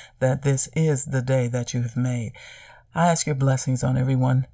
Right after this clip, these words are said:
who is listening to this podcast, everyone who is listening through it through YouTube or all of the different venues that are available to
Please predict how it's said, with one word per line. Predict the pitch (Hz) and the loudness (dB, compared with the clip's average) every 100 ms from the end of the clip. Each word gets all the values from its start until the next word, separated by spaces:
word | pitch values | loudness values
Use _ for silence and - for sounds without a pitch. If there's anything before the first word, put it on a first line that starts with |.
| _ | _
who | - 156 | -2 0
is | 135 151 | 0 2
listening | 160 156 - 123 | 2 2 -4 -6
to | - 127 | -4 -4
this | 117 - | -4 -8
podcast, | - 120 123 - - 143 - | -6 -4 -4 -6 -6 -6 -4
everyone | 143 147 139 131 131 147 | -2 -2 0 0 0 0
who | 131 127 - - - - | -2 -2 -8 -20 -18 -4
is | 202 214 | -2 4
listening | 226 214 180 165 | 2 4 0 0
through | 170 165 | -2 0
it | 156 - | 0 -2
through | - 160 143 - | -4 -2 0 0
YouTube | 147 156 156 - 151 147 139 | 0 -2 -2 -4 -4 -2 0
or | 131 135 - _ - | 0 -2 -8 _ -2
all | 147 143 | 2 2
of | 131 | 2
the | 143 | -2
different | 131 139 - 131 | -2 -4 -2 -2
venues | 127 135 131 131 123 127 - | 2 2 2 2 0 -2 -2
that | 131 127 | -2 0
are | 131 | -2
available | 127 143 139 127 120 | 0 0 0 -2 -6
to | - 131 | -4 -2